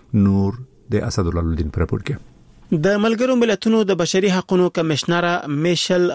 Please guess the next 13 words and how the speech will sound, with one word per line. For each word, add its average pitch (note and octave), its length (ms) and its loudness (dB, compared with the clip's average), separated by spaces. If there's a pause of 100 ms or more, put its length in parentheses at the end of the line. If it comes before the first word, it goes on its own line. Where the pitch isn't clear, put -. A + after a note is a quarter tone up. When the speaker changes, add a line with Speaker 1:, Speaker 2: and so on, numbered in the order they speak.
(140)
Speaker 2:
باشلا F#3+ 340 -2
وایي، F#3+ 320 0 (380)
نړیوال G3 480 2
قوانین F#3 460 0
دا F3+ 180 0
نه F#3 100 2
ایجابوي F3 560 0
چې - 140 -8
یو D3+ 160 2
څوک E3+ 300 0
د D#3+ 200 0
پناه C#3 260 -2
غوښتنې G3 400 -2